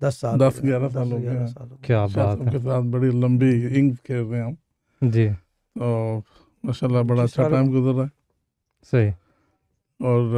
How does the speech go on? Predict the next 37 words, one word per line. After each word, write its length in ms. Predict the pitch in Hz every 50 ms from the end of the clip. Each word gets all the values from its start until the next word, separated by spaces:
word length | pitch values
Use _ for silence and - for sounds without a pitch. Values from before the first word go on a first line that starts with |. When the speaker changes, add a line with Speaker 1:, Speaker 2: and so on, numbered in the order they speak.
| 120 117 117 117 117 117 131
Speaker 2:
अ, 40 |
Speaker 1:
या, 180 | 160 165 165 160
I'm 100 | 165 160
live। 260 | 151 147 156 160 139 123 _ _ _ _ _ _ _ _ _ _ _ _ _ _ - 131
खैरियत 320 | 127 135 156 156 - -
है? 120 | 151 127
Speaker 2:
बहुत 180 | 135 143 151 147
अच्छा 200 | 147 123 - 165
लग 220 | 151 147 139 131
रहा 120 | 139 139 147
है, 60 | 156
क्योंकि 280 | 151 143 135 135 131 127
Speaker 1:
या। 140 | 127 123
Speaker 2:
मुझे 140 | 131 131 123
तो 80 | 131 131
इतना, 380 | 127 120 - 113 127 123 120 120 113 113 120 123 123 127 127 135 - - _ - 160 151 147
एंड 140 | 151 165 165
जब 160 | 160 170 165
हुआ, 220 | 156 143 151 160
तो 100 | 160 160
मैं 120 | 151 147 143
यहाँ 220 | 135 131 123 123
नहीं 140 | 120 120 120
था। 240 | 113 117 117 110 110 _ - 151
Speaker 3:
हम्म। 300 | 139 120 110 104 104 104
Speaker 2:
तो 600 | - - 117 113 113 113 113 110 110 110 110 113 - _ _ _ _ _ _ _ _ _ _ _ _ _ _ _ _ _ _ _ _ _ - - 123
अब 120 | 120 123
तो 80 | - 135
माशाल्लाह, 560 | 127 123 117 - 127 120 120 117 113 110 107
पूरा 460 | 104 113 120 - - 123 120 117 117
स्टूडियो 320 | 110 - - 123 123 120 117
देखने 380 | 113 117 113 - 131 127 123
के 60 | 123
काबिल 360 | 117 - 110 104 104 107 104 104
है, 120 | 104 104
बहुत 240 | 107 107 113 113 107
मेहनत 360 | 113 113 113 117 117 117 117